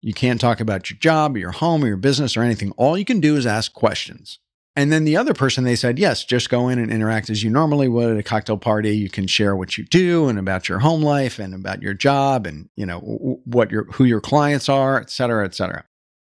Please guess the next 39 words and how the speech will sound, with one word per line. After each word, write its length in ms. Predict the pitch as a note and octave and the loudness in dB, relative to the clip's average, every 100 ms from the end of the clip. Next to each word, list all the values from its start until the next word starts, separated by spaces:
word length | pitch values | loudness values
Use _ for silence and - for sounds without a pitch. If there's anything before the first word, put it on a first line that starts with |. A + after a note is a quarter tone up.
| - | -2
And 160 | D#3 - | 0 2
after 340 | F3+ F#3+ B3+ | 0 0 0
they 140 | G#3+ E3 | 2 2
did 240 | D3+ C3 | 2 2
this 200 | B2 A#2 | 2 0
test, 520 | - D3+ G2+ G#2 - - | 0 0 2 -4 -10 -10
they 240 | B2+ C3 B2+ - | 0 0 0 0
interviewed 400 | D#3 F3+ E3 D3 | 0 2 0 0
all 240 | A#2+ B2+ | 2 0
the 80 | - | -2
people 300 | G#2+ A#2+ A2+ | -4 0 0
at 80 | G#2 | -2
the 100 | A#2 | -2
party 400 | - F3 C3+ B2 | 0 2 0 -2
about 540 | B2 A2 C3+ C#3 - A#2+ | -4 0 2 2 0 -4
those 280 | A#2 A2+ | -2 -2
two 240 | - - G#2+ | -6 -6 -6
people. 500 | - A2 E2+ F2 - _ _ - | -2 -4 -4 -12 -14 _ _ 0
And 320 | C#3 C3+ - _ _ _ _ _ | 2 2 0 _ _ _ _ _
the 160 | C#3+ D#3 | -2 0
person 420 | F#3 B3 - C4 | 2 2 2 2
who 140 | F3+ | 4
never 340 | D3 C#3 D3 D#3+ | 4 2 2 2
talked 300 | C#3+ C#3+ C3+ | 2 0 2
about 220 | A#2 G2+ | 0 -2
themselves 500 | A2 G2+ G#2 G2 G#2+ | -4 -2 -2 -2 -2
and 120 | G#2 | -4
all 200 | A#2+ B2 | 0 2
they 160 | D3 C#3 | 4 2
asked 300 | A#2 A2+ - | -2 -2 -4
questions, 640 | - D3+ - G#2 F2+ F2+ - _ _ _ _ - | 0 0 0 -6 -8 -10 -16 _ _ _ _ -4
eh, 100 | C3+ | -2
they 160 | C3+ D#3 | 2 4
asked 220 | F3 E3+ | 2 0
the 60 | E3 | 0
people, 500 | D3+ D3 A#2+ A2 _ _ _ _ | 0 2 0 0 _ _ _ _
"Who 220 | - A#3 A3+ | 0 2 4
was 340 | D#3+ C#3+ - | 2 2 -2
the 440 | C3 B2+ A#2+ A#2 | -2 0 0 -2